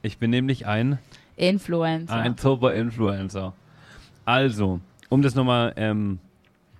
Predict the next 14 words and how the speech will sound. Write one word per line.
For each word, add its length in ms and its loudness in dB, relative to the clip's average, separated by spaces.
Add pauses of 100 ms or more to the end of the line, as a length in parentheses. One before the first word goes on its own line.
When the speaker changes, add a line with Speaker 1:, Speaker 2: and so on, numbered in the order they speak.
(340)
Speaker 1:
Revue 560 0
passieren 580 -4
zu 100 -10
lassen, 340 -6
dieser 240 -4
Podcast. 640 -10 (500)
Ähm, 380 2 (480)
im 120 2
Endeffekt 480 -2
war 120 0
das 120 -8
Folgendes. 460 -6
Wir 140 -4
haben 420 -4